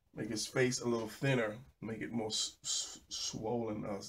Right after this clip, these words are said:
like sinking in, and then it becomes old, either old or sick, one of the two, depending on what you're shooting for. So that is it for the, the anatomy or the d-, drawing part. Let's get into, uh, just a little bit of, uh,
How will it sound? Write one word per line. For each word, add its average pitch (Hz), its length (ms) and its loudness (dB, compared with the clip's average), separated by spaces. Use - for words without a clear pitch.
like - 180 -4
sinking 131 460 6
in, 110 220 6
and 117 120 4
then 117 100 6
it 117 100 2
becomes 117 440 0
old, 104 380 2
either 185 180 2
old 139 280 6
or 131 60 4
sick, - 280 2
one 120 160 0
of 135 80 2
the 139 80 0
two, 123 220 0
depending 135 340 0
on 131 80 0
what 127 140 -2
you're 151 100 0
shooting 123 280 -2
for. - 240 -4
So 131 400 4
that 123 520 8
is 123 360 0
it 135 240 2
for 110 400 0
the, 113 380 -4
the 113 340 -4
anatomy 113 640 4
or 101 160 0
the 101 120 -2
d-, 101 280 -4
drawing 127 380 4
part. 104 300 0
Let's 123 140 -6
get 139 160 4
into, 131 380 2
uh, 104 80 0
just 120 240 -6
a 101 40 -2
little 151 280 2
bit 143 260 0
of, 107 320 2
uh, 104 220 2